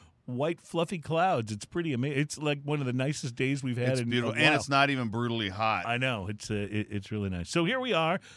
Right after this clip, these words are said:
Speaker 1: It's show number two hundred. I have no idea what beers we're going to taste today 'cause Ian has them in his, uh,
Speaker 2: Oh.
Speaker 1: cooler and has so far not revealed what
Speaker 2: Do,
Speaker 1: we are.
Speaker 2: do you want me to reveal?
Speaker 1: Well,
Speaker 2: Do you
Speaker 1: you
Speaker 2: want
Speaker 1: know,
Speaker 2: me to
Speaker 1: we,
Speaker 2: do
Speaker 1: we
Speaker 2: this?
Speaker 1: could just go one at a time if you want. Uh, it's up to you. You wanna,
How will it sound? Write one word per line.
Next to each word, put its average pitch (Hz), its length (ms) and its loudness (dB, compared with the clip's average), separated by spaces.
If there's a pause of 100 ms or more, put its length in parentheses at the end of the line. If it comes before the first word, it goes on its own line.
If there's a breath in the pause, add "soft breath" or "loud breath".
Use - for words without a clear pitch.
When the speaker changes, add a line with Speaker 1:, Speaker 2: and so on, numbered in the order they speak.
(280 loud breath)
Speaker 1:
It's 151 160 2
show 202 160 4
number 220 180 2
two 190 180 -2
hundred. 170 300 2
I 175 140 2
have 208 200 0
no 175 300 2
idea 185 400 2
what 143 400 -2
beers 160 340 2
we're 127 140 -2
going 113 220 2
to 104 80 -6
taste 104 300 -2
today 92 220 -2
'cause 98 220 -6
Ian 127 220 0
has 107 260 -2
them 107 160 0
in 101 180 0
his, 95 320 -6
uh, 92 140 -4 (340 loud breath)
Speaker 2:
Oh. 95 60 -2
Speaker 1:
cooler 98 360 2 (200 loud breath)
and 95 100 -2
has 104 120 -2
so 123 180 2
far 117 220 -2
not 113 260 0
revealed 101 540 0
what 104 160 -2
Speaker 2:
Do, 127 100 0
Speaker 1:
we 98 120 0
are. 95 40 -4
Speaker 2:
do 110 100 0
you 113 140 2
want 107 220 -2
me 107 80 -2
to 101 80 -4
reveal? 92 400 -4
Speaker 1:
Well, - 20 -4
Speaker 2:
Do 107 60 -4
you 113 80 -2
Speaker 1:
you 104 80 -2
Speaker 2:
want 95 160 -6
Speaker 1:
know, 95 80 -4
Speaker 2:
me - 60 -2
to - 40 -6
Speaker 1:
we, - 60 -4
Speaker 2:
do - 20 -4
Speaker 1:
we - 60 0
Speaker 2:
this? 107 80 -4 (100)
Speaker 1:
could 311 60 -6
just 233 120 -6
go 214 140 -2
one 143 220 -2
at 110 80 0
a - 20 -4
time 87 320 -6
if 95 80 -6
you 104 100 -2
want. 143 240 -2 (320)
Uh, 185 280 -6
it's 208 180 -6
up 220 140 -2
to 262 80 -4
you. 151 240 -2 (360)
You 123 140 0
wanna, 139 220 2